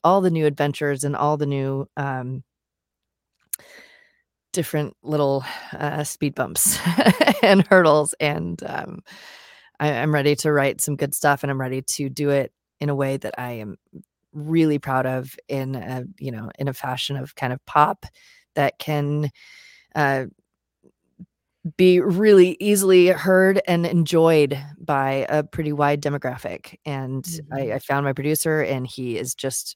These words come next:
Speaker 1: amazing. The, the, y-, all around feel of the entire album is just, it, it is great.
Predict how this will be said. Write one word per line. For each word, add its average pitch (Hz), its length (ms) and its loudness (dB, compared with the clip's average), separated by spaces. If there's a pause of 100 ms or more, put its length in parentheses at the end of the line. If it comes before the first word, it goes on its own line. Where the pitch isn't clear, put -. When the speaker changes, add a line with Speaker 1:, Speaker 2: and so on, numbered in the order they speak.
Speaker 1:
amazing. 175 680 0 (680)
The, 139 480 -2 (920)
the, 139 540 0 (140)
y-, 151 160 -8 (240)
all 175 280 4
around 147 260 2
feel 170 360 2
of 147 180 0
the 160 100 0
entire 151 280 0
album 147 380 0
is 147 180 -6
just, - 440 -8
it, - 180 -6 (100)
it - 220 -14 (540)
is 160 240 -8
great. 156 340 0